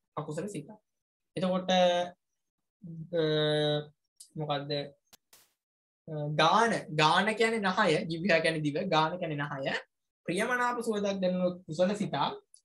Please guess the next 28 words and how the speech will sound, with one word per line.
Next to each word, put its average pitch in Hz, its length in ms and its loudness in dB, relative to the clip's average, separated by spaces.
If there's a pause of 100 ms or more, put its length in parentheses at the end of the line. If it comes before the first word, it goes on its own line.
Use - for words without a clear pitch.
(140)
අප්‍රිය 240 400 0
සුවඳක් 185 360 0
දැනුනොත් 156 360 -2
අකුසල 196 320 -2
සිතක්. 151 200 -8 (520)
ඒ 240 120 -16
කියන 185 160 -6
දෙයක් 196 160 -2
නෑ 220 180 -6
මේවා 226 220 -2
පාඩම් 151 260 -2
කරන්න. - 180 -18 (760)
හරි? 453 140 -4 (360)
එතකොට 180 260 2
මං 170 160 -2 (240)
ස්පර්ශ 185 380 0
ගැන 160 180 -4
කිව්වනේ. 220 320 -4 (320)
සුඛ, 190 200 -2
අ, 214 340 -2 (140)
සුඛ - 220 -6
සහගත 214 520 2
කාය 208 260 4
කියන්නේ 254 260 0
සැපවත් 202 480 2 (140)
ස්පර්ශ 139 280 -6
කියන 135 200 -14
එක. - 80 -20